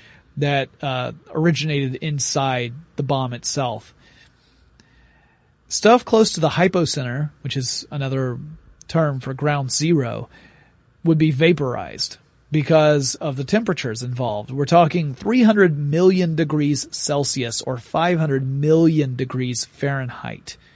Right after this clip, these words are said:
Further out from the center, the pressure wave could cause entire buildings to collapse because it's so powerful. And the heat is still intense enough to cause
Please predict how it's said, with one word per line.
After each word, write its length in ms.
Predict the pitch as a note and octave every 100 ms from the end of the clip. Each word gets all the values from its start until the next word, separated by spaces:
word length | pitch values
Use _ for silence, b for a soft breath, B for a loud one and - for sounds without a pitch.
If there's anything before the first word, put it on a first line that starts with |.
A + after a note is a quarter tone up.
| b b b b _
Further 420 | - G#3 G3 F#3
out 260 | F#3+ F#3 - -
from 500 | - C#3+ C3 B2 - C#3+
the 120 | C3
center, 360 | - C3 B2+
the 80 | C3
pressure 380 | - F3 - E3+
wave 420 | C#3+ B2 A#2+ A2+
could 180 | - C#3+
cause 460 | C#3 B2+ B2+ - -
entire 340 | C#3 C#3 D3
buildings 460 | C3+ C#3 C#3+ C#3 B2
to 120 | B2+
collapse 580 | - A#2+ A#2 A2 - - b b -
because 260 | B2+ C3 -
it's 120 | -
so 360 | - - D3+
powerful. 600 | C#3+ B2 B2+ A#2 - F#2 - B B B -
And 180 | E3
the 60 | E3+
heat 220 | F3+ G#3
is 120 | E3
still 300 | - - G3+
intense 340 | F3 E3 E3+ D3+
enough 300 | D3 B2+ -
to 80 | C3+
cause 560 | C#3 C3+ B2 - -